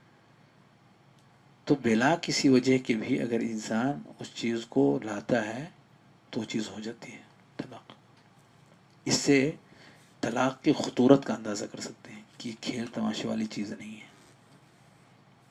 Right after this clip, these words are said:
यानी इसको खेल मत बनाओ। ये बहुत ज़िंदगी के अंदर इज्जत का मामला,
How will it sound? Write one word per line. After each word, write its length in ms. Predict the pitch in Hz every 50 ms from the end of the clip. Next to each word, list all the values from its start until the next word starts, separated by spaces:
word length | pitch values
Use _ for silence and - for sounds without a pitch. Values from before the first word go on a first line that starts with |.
| _ _ _ - -
यानी 140 | 113 113 107
इसको 320 | 107 104 - - - 135
खेल 480 | 131 - - 113 107 110 113 120 120 113
मत 180 | 113 113 107 -
बनाओ। 340 | - 107 - - - - - - - - - - _ - - _ _ _ _ _ _ - - _ _ _ - _ - - -
ये 80 | - - -
बहुत 260 | - 117 120 123 123
ज़िंदगी 360 | 113 110 104 107 113 123 127
के 120 | 127 - 123
अंदर 380 | 117 113 110 113 139 165 - - - - - - - - - - _ -
इज्जत 480 | 139 113 107 107 - - 185 190 185
का 200 | - - - 123
मामला, 640 | 113 110 107 104 107 107 110 110 107 110 107 - -